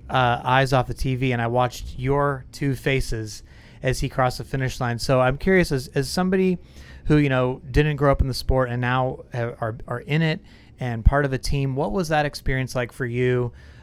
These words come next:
going to victory lane and, and being part of the celebration, obviously still balancing having to do your job in, in a very, uh,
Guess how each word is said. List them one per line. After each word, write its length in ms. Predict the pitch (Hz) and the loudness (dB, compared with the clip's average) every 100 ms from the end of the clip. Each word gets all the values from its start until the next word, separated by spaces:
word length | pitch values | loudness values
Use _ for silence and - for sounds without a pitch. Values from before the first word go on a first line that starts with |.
| - | -8
going 280 | - 143 147 | 0 2 2
to 60 | 127 | 2
victory 380 | 139 - 131 | 0 0 -2
lane 380 | 123 123 123 123 | -2 -2 -2 -2
and, 220 | 117 113 | -4 -8
and 180 | 123 117 | -8 -6
being 240 | 120 131 123 | -4 -2 0
part 180 | 131 | 0
of 40 | 120 | 0
the 40 | |
celebration, 720 | - 135 117 127 123 131 131 | -2 -2 0 0 0 -4 -4
obviously 400 | 139 143 147 151 | 0 2 2 -2
still 340 | 139 - 143 139 | -4 0 2 0
balancing 760 | 117 131 135 131 - 131 131 - - | -2 0 0 -2 -4 -2 -4 -6 -8
having 280 | - 135 139 | 0 2 2
to 60 | 131 | 0
do 40 | |
your 160 | 131 131 | 0 0
job 540 | 117 127 143 131 127 - - - | 2 4 4 4 2 0 -6 -8
in, 180 | 135 135 | -4 -4
in 140 | 135 | -2
a 100 | 127 | -4
very, 560 | 117 117 135 131 127 123 | -2 0 2 2 2 2
uh, 300 | 117 117 120 | 2 2 0